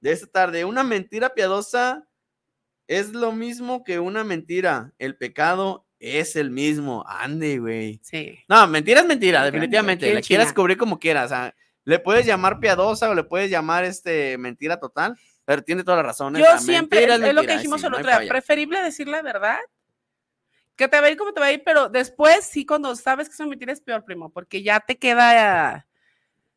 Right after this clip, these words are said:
Speaker 2: pues ya no vuelves a agarrar, para recuperar la confianza de la persona, ya no.
Speaker 1: Sí, está bien cabrón, sí, no, eh, eh, aplica el del ejemplo, ¿no? Que
Speaker 2: Ya no le
Speaker 1: agarra una
Speaker 2: crees.
Speaker 1: hoja,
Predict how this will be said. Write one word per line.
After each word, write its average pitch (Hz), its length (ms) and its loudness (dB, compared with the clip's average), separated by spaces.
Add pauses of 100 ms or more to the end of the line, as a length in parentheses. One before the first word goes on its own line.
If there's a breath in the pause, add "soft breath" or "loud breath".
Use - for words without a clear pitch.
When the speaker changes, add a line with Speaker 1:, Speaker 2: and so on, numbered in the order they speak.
(160)
Speaker 2:
pues 240 120 -14
ya 277 120 4
no 311 80 -2
vuelves 330 240 -4
a 339 40 -4
agarrar, 240 440 0
para 277 160 6
recuperar 277 460 2
la 403 100 0
confianza 302 420 -2
de 320 80 -2
la 240 160 0
persona, 254 540 -2 (160)
ya 214 180 -2
no. 185 80 -8
Speaker 1:
Sí, 135 60 -10
está 139 140 -6
bien 131 140 -6
cabrón, 107 460 -8
sí, 113 180 -10
no, 110 200 -10
eh, 117 180 -4
eh, 92 60 -6
aplica 151 320 -4
el 196 80 0
del 170 120 0
ejemplo, 151 360 -4
¿no? 151 100 -4
Que 151 80 -12
Speaker 2:
Ya 277 80 2
no - 120 0
le - 60 0
Speaker 1:
agarra 214 180 2
una 240 80 2
Speaker 2:
crees. 208 120 4
Speaker 1:
hoja, 254 380 0